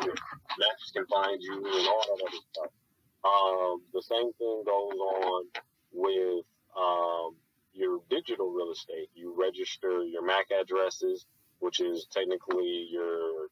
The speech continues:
street addresses of every physical device. Then you have I P address, and your I P address is the physical location of where your internet I S P is being provided for you.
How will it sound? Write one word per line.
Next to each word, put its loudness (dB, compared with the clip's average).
street -2
addresses -2
of -2
every -2
physical -2
device. 0
Then 0
you 0
have 2
I 4
P -6
address, -2
and -10
your -2
I 4
P -6
address -2
is -6
the 2
physical -2
location 0
of 0
where -2
your -4
internet 0
I 4
S -4
P -8
is -2
being 0
provided 2
for 0
you. -12